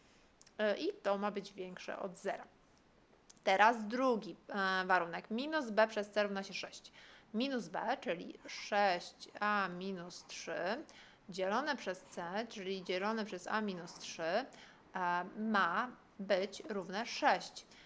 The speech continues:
I jeszcze trzeci warunek, a minus trzy różne od zera. To jest bardzo ważne. E, i teraz słuchajcie, przeliczamy to. Czyli tu podniesiemy do kwadratu, minus nam zniknie, czyli będzie trzydzieści sześć,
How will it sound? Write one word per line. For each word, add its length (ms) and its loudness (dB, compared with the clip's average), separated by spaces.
I 160 0
jeszcze 320 -4
trzeci 340 -2
warunek, 500 -2
a 220 6
minus 480 -4
trzy 460 -2
różne 600 -4
od 280 -6
zera. 400 0
To 100 0
jest 220 -6
bardzo 360 2
ważne. 340 -4
E, 280 6
i 140 0
teraz 760 4
słuchajcie, 720 0
przeliczamy 600 2
to. 80 -20
Czyli 200 0
tu 120 2
podniesiemy 480 0
do 100 -2
kwadratu, 640 0
minus 320 -2
nam 140 -8
zniknie, 360 -6
czyli 200 -10
będzie 400 0
trzydzieści 720 -4
sześć, 600 0